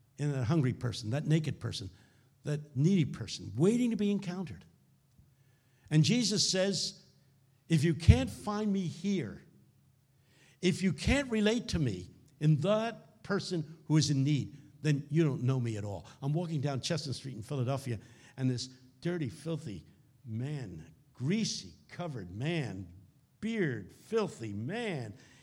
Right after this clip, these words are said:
is walking down the street, and he's one of those, uh, s-, psychotics. He's yelling and screaming at somebody who isn't there.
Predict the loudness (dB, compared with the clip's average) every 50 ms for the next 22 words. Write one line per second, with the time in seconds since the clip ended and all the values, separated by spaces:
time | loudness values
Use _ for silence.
0 | -20 -20 _ _ -4 -2 0 0 0 -2 -4 -6 -8 -12 -16 -20 _ _ _ -6
1 | -4 -2 -2 -4 -2 0 0 2 2 2 0 0 -2 -4 -4 -2 -2 -2 -2 -4
2 | -8 -16 -16 -8 -2 0 0 2 0 -2 -6 -10 -16 -12 -6 -4 -4 -2 -2 -2
3 | -2 -2 -2 -2 -4 -4 -4 -4 -6 -6 -6 -10 -16 -20 -20 _ -14 -12 -12 -10
4 | -10 -8 -4 -2 -2 -2 -2 -4 -4 -4 -4 -4 -4 -2 0 0 0 0 0 0
5 | 0 2 2 2 2 0 2 2 0 0 0 -2 -2 -2 -2 0 0 2 2 2
6 | 0 -2 -6 -8 -14 -18 -20 -20 _ -8 -6 -4 -2 -2 0 2 2 4 4 4
7 | 4 4 4 4 4 2 2 2 0 -2 -2 -2 -2 0 0 -2 -4 -6 -10